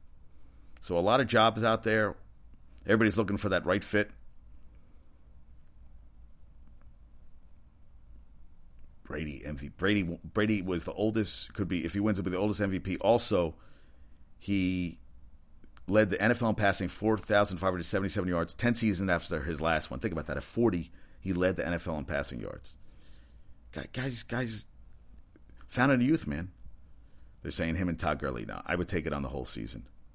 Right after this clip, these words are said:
I would. I would. Crazy, crazy. Now, so this is the thing.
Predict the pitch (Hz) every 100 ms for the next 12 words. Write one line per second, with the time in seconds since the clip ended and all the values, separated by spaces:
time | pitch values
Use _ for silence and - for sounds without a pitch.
0 | - - - - - - - - - 73
1 | 58 - - 65 58 53 - - - -
2 | - - - - - - - - - -
3 | - - - - - - - - - -
4 | - - - - - 62 62 - - -
5 | - 62 - 78 117 101 - - - -
6 | - - - - - - - - - 151
7 | 180 170 - 92